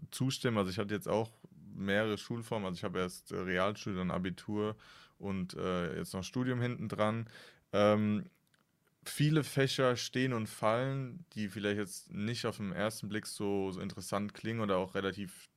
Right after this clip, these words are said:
trocken klingen oder trocken sind, äh, stehen und fallen einfach mit den Lehrern. Und es gibt dann wirklich nichts Schlimmeres als, äh, Lehrer, die sich dann an die Tafel stellen und einfach ihren Frontalunterricht durchziehen und das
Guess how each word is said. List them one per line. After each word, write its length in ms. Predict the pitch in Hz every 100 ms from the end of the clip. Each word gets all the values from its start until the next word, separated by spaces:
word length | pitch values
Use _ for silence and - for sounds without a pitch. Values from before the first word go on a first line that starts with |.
| -
trocken 420 | 113 - - 113
klingen 400 | - 117 117 113
oder 220 | 95 90
trocken 320 | - 104 101
sind, 400 | 90 107 127 131 - - - - _ -
äh, 220 | 95 95
stehen 320 | - 113 123
und 160 | 117 101
fallen 300 | 110 107 98
einfach 260 | 104 104
mit 200 | 101 95
den 100 | 98
Lehrern. 600 | 92 95 107 92 98 113
Und 260 | - 98 95
es 180 | 90 -
gibt 180 | 92
dann 120 | 101 95
wirklich 280 | 92 98
nichts 220 | 107 110 -
Schlimmeres 680 | 107 110 101 92 107 - -
als, 640 | 92 95 98 92 - -
äh, 280 | 90 92 90
Lehrer, 420 | 95 101 107 107
die 120 | 98 95
sich 200 | 95 -
dann 160 | 95
an 80 | 92
die 100 | 95
Tafel 380 | - 110 117 113
stellen 460 | - 101 101 110
und 180 | 101 90
einfach 280 | 82 101 101
ihren 200 | 95 95
Frontalunterricht 920 | - 95 92 95 113 101 98 95 -
durchziehen 540 | 107 110 - - 101 95
und 140 | 95
das 260 | 95 92